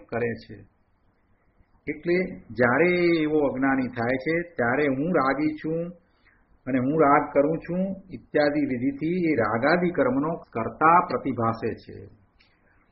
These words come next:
પણ ખરેખર એ એમ નથી. ખરેખર તો ભગવાન આત્મા રાગી પણ નથી, દ્વેષી પણ નથી. રાગ દ્વેષના પરિણામ એના હોઈ શકે જ નહીં. રાગ દ્વેષના પરિણામ જે છે, તે પૂતગળ પરિણામ છે અને એનાથી જુદો ભગવાન આત્મા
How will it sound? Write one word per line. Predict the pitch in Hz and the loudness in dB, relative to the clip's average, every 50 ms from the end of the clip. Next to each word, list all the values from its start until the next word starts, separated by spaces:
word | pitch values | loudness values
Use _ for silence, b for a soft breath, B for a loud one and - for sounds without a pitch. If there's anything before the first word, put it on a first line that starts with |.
| - 156 | 2 4
પણ | 170 175 175 - | 4 4 4 0
ખરેખર | - 156 - 190 233 247 247 247 254 240 | 0 2 4 8 8 8 8 8 8 10
એ | 233 226 226 226 214 | 10 10 8 6 6
એમ | 208 202 202 190 | 4 4 2 2
નથી. | 180 151 - - - 104 95 | 0 0 -2 -4 -8 -10 -10
ખરેખર | - - 139 190 226 226 220 208 185 | -8 -4 0 2 2 2 2 0 0
તો | 185 180 160 | 0 0 0
ભગવાન | 147 143 143 156 156 156 156 147 | 0 0 2 4 4 4 4 4
આત્મા | 143 135 135 - 131 139 147 156 165 180 175 - B B B B B - | 4 2 2 0 -2 -2 0 0 0 -2 -2 -6 B B B B B -12
રાગી | 104 110 117 123 127 139 160 170 165 | -6 -4 -2 -2 -2 -2 -2 -2 -2
પણ | 170 165 160 156 156 | -2 -2 -2 -2 -4
નથી, | 147 - 165 165 | -4 -6 -8 -8
દ્વેષી | 151 117 117 131 139 135 - 175 156 - | -8 -6 -4 -4 -4 -4 -4 -8 -6 -4
પણ | 156 143 139 135 | -2 -2 -2 -2
નથી. | 139 139 - 156 151 135 | -2 -4 -4 -4 -2 0
રાગ | 120 123 139 143 139 135 | 0 2 2 0 0 -2
દ્વેષના | 143 147 143 147 - 143 143 139 139 | -2 -4 -4 -4 -2 -2 -2 -2 -2
પરિણામ | 135 135 139 139 139 139 135 | -2 -4 0 0 0 0 0
એના | 131 127 135 131 123 110 | -2 -2 -2 -2 -2 -2
હોઈ | 110 117 127 127 - | -2 -2 -2 -2 -4
શકે | - 117 - - 143 151 151 | -8 -10 -6 -4 -2 -2 -2
જ | 160 151 | -2 -4
નહીં. | 156 160 160 160 b b b b b b | -4 -6 -6 -8 b b b b b b
રાગ | 117 - 139 170 226 247 233 | 0 4 8 8 8 8 6
દ્વેષના | 220 214 214 190 - 202 190 185 180 | 4 4 4 2 2 0 0 0 0
પરિણામ | 185 170 165 165 160 156 156 156 143 | 0 -2 -4 -2 -2 -2 -2 -2 -2
જે | 143 151 147 | -4 -4 -4
છે, | 147 - 151 147 | -4 -6 -8 -6
તે | 147 139 | -6 -8
પૂતગળ | 120 113 120 113 117 135 156 165 - | -8 -8 -10 -10 -4 -2 -2 0 0
પરિણામ | 151 143 143 139 139 139 139 131 | -2 -2 0 0 0 0 0 -2
છે | 131 - 131 131 127 123 - b b b b b b | -4 -8 -8 -8 -8 -10 -12 b b b b b b
અને | 147 151 143 143 139 | -8 -6 -6 -4 -2
એનાથી | 139 151 156 180 190 190 185 185 170 139 | -2 0 2 2 2 2 0 -2 -4 -4
જુદો | 120 143 143 175 175 156 | -4 -2 0 0 2 2
ભગવાન | 127 127 127 139 151 156 156 143 | 2 0 0 2 2 2 2 2
આત્મા | 135 135 135 - 147 147 151 | -2 -2 -4 -4 -2 -2 -2